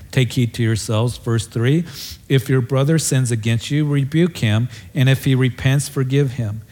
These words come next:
And if he sins against you seven times in a day, return to you, returns to you and saying, 'I repent,' you shall forgive him." So take heed to yourselves and how you interact with others, and also in forgiving others.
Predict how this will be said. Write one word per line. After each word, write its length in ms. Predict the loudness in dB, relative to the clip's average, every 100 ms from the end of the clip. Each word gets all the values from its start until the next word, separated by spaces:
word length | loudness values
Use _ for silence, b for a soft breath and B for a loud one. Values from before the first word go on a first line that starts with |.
| B B
And 120 | 2 2
if 140 | 4
he 100 | 2
sins 380 | 2 2 2 2
against 380 | 0 0 0 0
you 80 |
seven 420 | 0 2 2 2 2
times 360 | 2 2 2
in 60 | 0
a 80 | 2
day, 240 | 4 4
return 540 | 2 -2 0 2 2
to 140 | 0 0
you, 420 | 2 2 2 0 B B B B B B
returns 440 | -2 2 2 2 2
to 100 | 0
you 120 | 2
and 140 | 2
saying, 420 | 2 2 2 2
'I 60 | 2
repent,' 560 | 2 0 0 2 2 2
you 100 | 0
shall 200 | 0 -2
forgive 420 | -2 0 0 0
him." 280 | -4 -4 -8 -16 B B B B
So 140 | -2 -2
take 280 | 2 0 2
heed 260 | 2 2
to 100 | 2
yourselves 960 | 2 2 0 0 2 2 2 -2 -4 -12 B B B B
and 160 | 0 2
how 400 | 4 2 2 0 -4
you 500 | 0 4 4 2 2
interact 520 | 0 2 4 2 0
with 220 | -2 -2 0
others, 680 | 2 2 2 0 -2 -6 B B B
and 160 | -2 2
also 380 | 2 2 2 2
in 100 | 2
forgiving 680 | 0 0 2 4 4 2 0
others. 680 | 0 2 2 0 0 -4